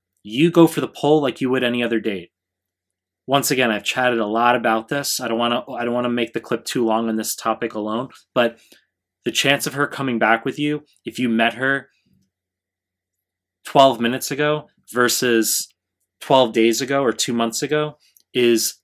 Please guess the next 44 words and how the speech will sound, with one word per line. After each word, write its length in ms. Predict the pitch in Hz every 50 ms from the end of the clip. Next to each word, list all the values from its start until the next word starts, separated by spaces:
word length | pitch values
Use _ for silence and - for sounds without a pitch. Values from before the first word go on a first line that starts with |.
| _
the 80 | - 113
same. 500 | - - - 131 110 101 95 87 90 101
It's 160 | - - - -
just 200 | 147 127 - 127
a 40 |
matter 220 | 127 127 123 123 120
of 120 | 113 -
getting 260 | - 120 117 127 120
her 160 | 113 120 123 113
on 180 | 110 110 110
the 80 | 110 107
date, 340 | 98 - 110 92 87 85 - _ _ _ - 104
okay? 440 | 101 101 - 127 123 123 123 117 _ _ - - _ _ _ _ _ _ _ _ _ _ _ _ - - - -
So 420 | - - - 131 123 120 117 113 113
you 180 | 110 127 123
want 160 | 131 139 139
to 60 | 139 139
assess 360 | - - - 131 120 - -
what 100 | 113 -
she's 220 | - 117 110 110
up 220 | - 113 110 - -
to 280 | - 110 101 95 95 98
right 220 | 104 110 107 113 110
now. 340 | 104 104 101 95 95 90 - _ - - _ _ _ _ _ -
She's 320 | - - - 139 135 -
going 220 | - 143 135 123 113
to 40 |
work, 400 | 101 107 127 160 180 175 - - _ _ _ _ _ _ -
okay, 300 | 131 - 139 123 123 123
you 120 | 113 110
just 200 | 110 113 - -
exchange. 460 | 107 - - - 127 113 101 90 87
She's 180 | - - 107 101
going 100 | 127 120
to 60 | 117
meet 100 | 120 117
a 60 | 117
friend, 400 | - - 143 143 151 156 156 151 - 135
okay, 380 | 123 113 - 120 110 104 95 98
you 80 | 104 104
just 240 | 110 113 - - -
exchange. 580 | - - - - 117 104 98 90 87 - - _ _ - - - _ _ -
Um, 400 | 110 110 113 110 110 107 104 104
but 280 | - 127 120 120 117